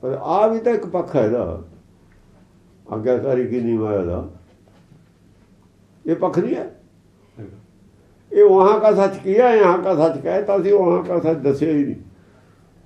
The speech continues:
Speaker 1: ਪਰ ਨਾਨਕ ਦਾਸ ਮੁਖ ਤੇ ਜੋ ਬੋਲੇ,
Speaker 2: ਹੂੰ।
Speaker 1: ਯਹਾਂ
Speaker 2: ਵਹਾਂ
Speaker 1: ਵਹਾਂ ਸੱਚ ਹੋਵੇ, ਵਹਾਂ ਕਾ ਸੱਚ ਕੀ ਹੈ, ਵਹਾਂ ਕਾ ਸੱਚ। ਉਹ ਕਹਿੰਦੇ ਨੇ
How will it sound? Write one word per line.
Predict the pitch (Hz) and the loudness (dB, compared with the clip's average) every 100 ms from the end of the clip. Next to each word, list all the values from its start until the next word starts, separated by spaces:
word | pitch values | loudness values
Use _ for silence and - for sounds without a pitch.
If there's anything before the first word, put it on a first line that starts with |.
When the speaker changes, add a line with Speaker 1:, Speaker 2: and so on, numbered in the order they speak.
| _ _ _ _ _ _ _ _ _ _ _ _ _ - | _ _ _ _ _ _ _ _ _ _ _ _ _ -8
Speaker 1:
ਪਰ | 135 | -6
ਨਾਨਕ | 135 160 202 208 | -4 -2 -2 -2
ਦਾਸ | 208 202 202 | 0 2 2
ਮੁਖ | 180 190 156 | 0 -4 -4
ਤੇ | 156 214 | 2 4
ਜੋ | 208 214 | 6 4
ਬੋਲੇ, | 151 180 214 185 143 - 139 | 4 4 6 6 4 -2 -8
Speaker 2:
ਹੂੰ। | 151 131 135 | -8 -4 2
Speaker 1:
ਯਹਾਂ | 180 220 254 247 - - _ _ _ 135 | 4 4 4 0 -6 -20 _ _ _ -4
Speaker 2:
ਵਹਾਂ | 131 131 | 0 4
Speaker 1:
ਵਹਾਂ | 190 226 247 247 | 6 6 4 2
ਸੱਚ | 226 208 | 2 4
ਹੋਵੇ, | 208 214 196 - 170 | 4 4 2 0 4
ਵਹਾਂ | 202 233 254 202 | 4 6 2 0
ਕਾ | 226 202 | 2 4
ਸੱਚ | 170 175 | 2 0
ਕੀ | - 175 165 165 | -6 -2 0 2
ਹੈ, | 160 165 156 127 90 - _ _ _ _ - | 4 2 2 -2 -6 -18 _ _ _ _ -6
ਵਹਾਂ | 139 160 170 | 0 2 2
ਕਾ | 160 165 | 0 -2
ਸੱਚ। | 151 147 156 | 0 -2 -4
ਉਹ | |
ਕਹਿੰਦੇ | 147 151 160 185 | -4 -2 -2 2
ਨੇ | 196 226 220 | 4 4 4